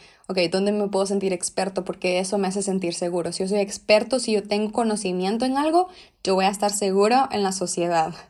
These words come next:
Así que invierten mucho tiempo en eso, en prepararse. ¿Cuál es la debilidad principal de un cinco o una cinco? Es la avaricia,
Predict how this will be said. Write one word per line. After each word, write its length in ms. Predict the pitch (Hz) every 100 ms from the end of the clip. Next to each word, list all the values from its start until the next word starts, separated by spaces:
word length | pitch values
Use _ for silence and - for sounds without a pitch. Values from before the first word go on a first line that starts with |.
| - - - -
Así 200 | 202 220
que 160 | 226
invierten 440 | 214 214 214 226 240
mucho 320 | 233 233 240
tiempo 280 | 220 208 196
en 100 | 185
eso, 200 | 170 175
en 80 | 180
prepararse. 880 | 196 185 185 180 180 180 - 156 - _ _ -
¿Cuál 160 | 233
es 80 | 247
la 180 | 285 277
debilidad 480 | 262 240 220 202 202
principal 800 | 226 233 226 208 - 190 220 277 -
de 880 | 190 190 202 196 185 175 175 170 - _ _ _
un 420 | 208 208 208 208
cinco 460 | - - 247 247 202
o 40 |
una 140 | 190 185
cinco? 480 | 214 226 196 214 285 - _ _ _ _ -
Es 140 | 202 196
la 120 | 269
avaricia, 800 | 220 208 190 190 202 - -